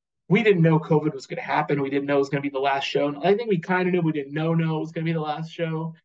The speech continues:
uh, December of twenty nineteen. Uh, and then it's like, you know, we got together for a birthday, or, uh, you know, uh,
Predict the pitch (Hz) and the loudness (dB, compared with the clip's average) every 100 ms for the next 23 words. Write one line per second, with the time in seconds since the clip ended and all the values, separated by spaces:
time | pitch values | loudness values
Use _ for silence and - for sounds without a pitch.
0 | _ _ - 139 139 143 139 156 156 151 | _ _ -12 -10 -8 -8 -2 0 0 0
1 | 165 160 156 160 170 156 165 165 _ _ | 0 0 -2 -2 -2 -2 -2 -6 _ _
2 | _ - 147 139 135 - 160 156 156 151 | _ -10 -8 -8 -10 -6 0 2 0 -4
3 | 139 - 139 127 _ 165 135 123 127 _ | -12 -6 -6 -6 _ -4 -4 -8 -14 _
4 | _ 147 127 127 127 - 131 127 - 123 | _ -14 -10 -6 -6 -2 -4 -4 -6 -6
5 | 120 - - - - 160 165 165 170 180 | -6 -10 -18 -10 2 4 6 6 4 4
6 | 180 131 127 127 139 123 127 131 _ _ | 2 0 -4 -10 -10 -8 -10 -12 _ _
7 | - 123 - | -6 -2 -2